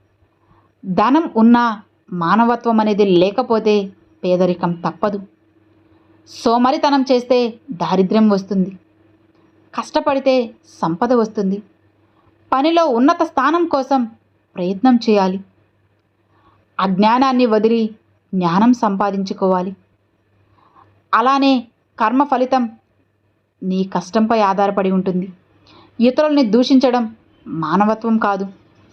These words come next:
పనికి భయపడితే జీవితంలో అస్సలు ఎదగలేవు. పేదవారిని నువ్వు ఖచ్చితంగా గౌరవించు, వారిని అవమానించకూడదు. కాలం ఎప్పుడూ ఒకేలా ఉండదు. మానవత్వం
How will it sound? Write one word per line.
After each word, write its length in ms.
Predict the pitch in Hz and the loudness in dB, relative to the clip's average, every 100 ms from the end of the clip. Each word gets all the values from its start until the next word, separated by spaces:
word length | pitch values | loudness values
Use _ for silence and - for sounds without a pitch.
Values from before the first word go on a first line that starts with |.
| _ _ - - - - - - - - | _ _ -20 -20 -20 -20 -20 -20 -14 -6
పనికి 300 | 190 214 226 | -6 -4 -2
భయపడితే 760 | 185 190 226 247 226 240 226 220 - 180 | 0 0 0 -2 0 0 0 -6 -10 -4
జీవితంలో 600 | 175 214 220 226 214 220 - | 2 2 2 0 0 0 -2
అస్సలు 300 | 175 - 254 | -4 -2 2
ఎదగలేవు. 640 | 226 208 208 202 196 - - - - _ _ _ _ - _ _ | 2 2 2 0 -2 -8 -20 -20 -20 _ _ _ _ -20 _ _
పేదవారిని 640 | 262 285 320 302 311 330 311 | 0 2 0 0 0 4 4
నువ్వు 360 | 262 247 247 220 _ 190 | 4 4 2 -2 _ -12
ఖచ్చితంగా 440 | 190 233 233 240 | -6 -2 2 2
గౌరవించు, 600 | 233 202 208 202 190 190 190 - _ _ - | 2 0 0 -2 -4 -6 -12 -20 _ _ -8
వారిని 460 | 190 185 180 180 214 - _ _ _ _ _ _ - | -2 -2 -2 -4 -6 -12 _ _ _ _ _ _ -12
అవమానించకూడదు. 920 | 175 170 202 262 254 247 240 208 196 208 - _ _ _ _ - | -2 2 2 2 0 -2 0 -2 -2 -10 -18 _ _ _ _ -2
కాలం 360 | 180 196 190 | 0 0 0
ఎప్పుడూ 340 | 180 180 220 226 | 0 0 0 2
ఒకేలా 380 | 208 214 214 | 0 0 0
ఉండదు. 280 | 208 202 196 208 _ _ - - | 0 -2 -4 -8 _ _ -20 -2
మానవత్వం 720 | 196 202 240 254 247 240 233 | 0 2 0 -2 -2 -2 -4